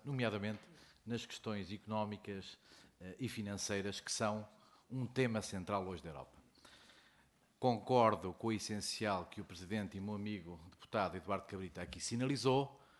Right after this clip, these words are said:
embora o fizesse, eh, na linha do Partido Socialista,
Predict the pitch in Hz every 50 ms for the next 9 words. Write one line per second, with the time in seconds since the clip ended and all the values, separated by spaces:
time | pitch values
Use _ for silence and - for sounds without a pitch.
0 | - - - _ - 113 107 104 107 113 120 123 127 117 - 123 110 92 85 107
1 | 117 120 120 120 - - - 120 123 - - - - 113 113 110 104 104 - 117
2 | 113 123 127 120 120 120 131 131 131 123 120 117 107 113 98 - 110 95 - 123
3 | 107 - - - 113 101 113 120 117 - - 135 143 139